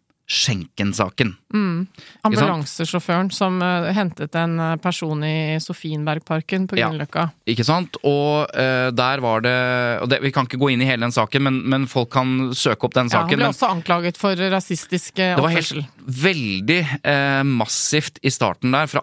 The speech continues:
Speaker 1: alle kanter om at dette var en form for hverdagsrasisme og rasistisk oppførsel. Så
Speaker 2: Og
Speaker 1: fi-
Speaker 2: frikjent etterpå, bare så det er helt tydelig.
Speaker 1: Ikke bare frikjent, men, men, eh, men, eh, Dagbladet, som ble felt både i Pressens faglige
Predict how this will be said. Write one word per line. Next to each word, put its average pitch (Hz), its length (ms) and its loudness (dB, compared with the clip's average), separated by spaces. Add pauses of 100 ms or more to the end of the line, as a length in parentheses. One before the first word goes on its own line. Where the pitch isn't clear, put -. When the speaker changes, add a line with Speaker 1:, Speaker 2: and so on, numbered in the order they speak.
Speaker 1:
alle 117 280 0
kanter 117 340 0
om 139 100 2
at 123 100 -2
dette 117 260 0
var 90 380 -2 (240)
en 117 200 0
form 87 340 -2
for 117 160 2
hverdagsrasisme 104 880 -2
og 123 140 0
rasistisk - 540 -4
oppførsel. - 480 -2 (100)
Så 156 400 2
Speaker 2:
Og 220 100 4
Speaker 1:
fi- 135 120 2
Speaker 2:
frikjent 175 420 -2
etterpå, 165 340 -2
bare 160 140 2
så 202 100 -2
det 175 120 0
er 160 100 0
helt 160 200 -2
tydelig. 156 340 -2
Speaker 1:
Ikke 160 100 2
bare 151 380 2
frikjent, 151 640 0
men, 151 340 2
men, 135 380 2
eh, 131 380 0
men, 123 420 2
eh, 120 140 0
Dagbladet, 117 680 2
som 131 320 0
ble 123 160 2
felt 127 300 -2
både 110 220 2
i - 20 0
Pressens 104 340 -2
faglige 101 320 0